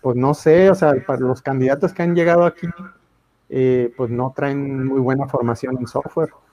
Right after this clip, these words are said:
y nosotros <laughs> hemos contratado gente del tec". Obviamente se, este, me hizo observaciones ahí, ¿no? Y Y no nada más eso. A los cinco minutos de que hablé con él, me habló el director de ingeniería. <laughs>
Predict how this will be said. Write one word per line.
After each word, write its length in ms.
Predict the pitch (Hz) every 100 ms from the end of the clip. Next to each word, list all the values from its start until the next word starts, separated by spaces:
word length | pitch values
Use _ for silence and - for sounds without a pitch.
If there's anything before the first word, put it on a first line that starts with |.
| - _ _
y 280 | - 120 117
nosotros 360 | 117 120 120 -
<laughs> 20 |
hemos 160 | 175 -
contratado 440 | 156 113 127 131
gente 280 | 143 131 131
del 100 | 127
tec". 220 | 160 175 _
Obviamente 500 | - 151 151 151 147
se, 280 | 156 135 110 117 - 123 131 123 -
este, 540 | 123 131 127 131 - 170
me 160 | 170
hizo 220 | 151 143 175
observaciones 840 | 135 143 139 127 151 156 165 156
ahí, 240 | 147 151
¿no? 240 | 147 160 226 - - 165 135 156 131 147
Y 640 | 147 139 135 131 127 208 - _ _ _ _ _ _ _ -
Y 100 | 156
no 140 | 151
nada 220 | 175 180 170
más 220 | 165 -
eso. 360 | 214 226 170 - _ _ _ _ _ -
A 100 | 151
los 180 | 139
cinco 320 | 139 175 185 208
minutos 420 | 196 185 185 180
de 80 | 170
que 120 | 165
hablé 200 | 156 156
con 200 | 175 165
él, 220 | 165 -
me 180 | - 143
habló 200 | 131 131
el 120 | 135
director 380 | 160 151 - 135
de 140 | 131 139
ingeniería. 600 | 131 135 143 151 185 165
<laughs> 460 | - - - -